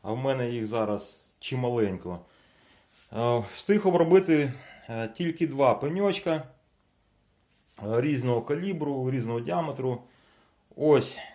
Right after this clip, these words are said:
дві заготовочки. Це я зробив з одного пеньочку.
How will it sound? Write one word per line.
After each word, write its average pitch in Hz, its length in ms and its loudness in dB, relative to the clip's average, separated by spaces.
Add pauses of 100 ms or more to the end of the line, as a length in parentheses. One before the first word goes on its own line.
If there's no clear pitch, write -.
(200)
дві 123 400 -2
заготовочки. 123 1040 -2
Це 127 380 0 (840)
я 120 200 0
зробив 120 440 0
з 110 60 -6
одного 190 420 0
пеньочку. 165 680 -2